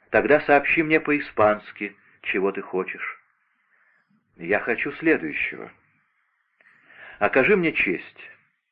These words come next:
и приезжай ко мне на несколько дней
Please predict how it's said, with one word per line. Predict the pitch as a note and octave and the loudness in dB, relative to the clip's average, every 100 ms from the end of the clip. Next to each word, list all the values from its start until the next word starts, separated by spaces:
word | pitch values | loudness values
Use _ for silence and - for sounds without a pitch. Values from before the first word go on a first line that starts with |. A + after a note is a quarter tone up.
| _ _ _ _ - - - | _ _ _ _ -20 -20 -6
и | F#2+ F#2+ F#2+ | -2 0 0
приезжай | G2 A#2 A#2 G3 G3+ | 2 4 4 4 4
ко | E3+ | 2
мне | D3 C#3+ C#3 C3 - | 2 4 4 4 -2
на | G2 A#2 | -2 0
несколько | A#2+ A#2 A2 A2 | 0 -2 -4 -2
дней | F#2 G#2+ A2+ A2 | -2 2 2 0